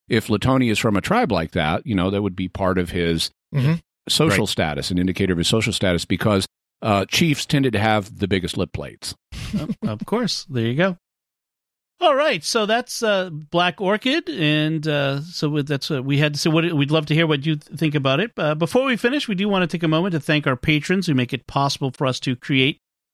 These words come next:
Speaker 3: The Secrets of Doctor Who, including Bennett G, Tara H, Francis B, Carla K, and Jason K.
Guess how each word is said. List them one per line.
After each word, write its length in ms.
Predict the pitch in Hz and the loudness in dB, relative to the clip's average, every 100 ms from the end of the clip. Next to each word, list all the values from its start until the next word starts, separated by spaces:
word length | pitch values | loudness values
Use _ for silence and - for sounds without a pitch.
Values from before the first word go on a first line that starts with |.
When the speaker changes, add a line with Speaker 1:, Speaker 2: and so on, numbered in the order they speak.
| - | -6
Speaker 3:
The 100 | 151 | -2
Secrets 340 | - 160 151 | 0 0 2
of 120 | 147 | 2
Doctor 320 | 139 151 147 135 | 2 0 0 0
Who, 160 | 147 | 2
including 560 | 160 147 165 147 143 147 - | 2 0 2 2 2 0 -2
Bennett 460 | 123 131 135 208 - | 0 2 2 0 -4
G, 480 | 135 143 131 160 226 _ _ _ - | -6 0 2 2 0 _ _ _ -2
Tara 400 | 160 139 123 131 | 2 2 2 2
H, 360 | 135 220 - - | 0 0 -2 -8
Francis 540 | - 170 165 175 147 | -2 0 2 -2 -2
B, 340 | 139 151 240 | 0 2 2
Carla 460 | - - 190 180 160 | -2 -2 0 2 0
K, 400 | - 165 185 262 | 0 2 2 0
and 240 | 156 135 | 0 0
Jason 560 | 117 147 165 - 151 156 | 0 0 0 0 -2 -2
K. 480 | - 131 123 196 | -4 -2 0 -2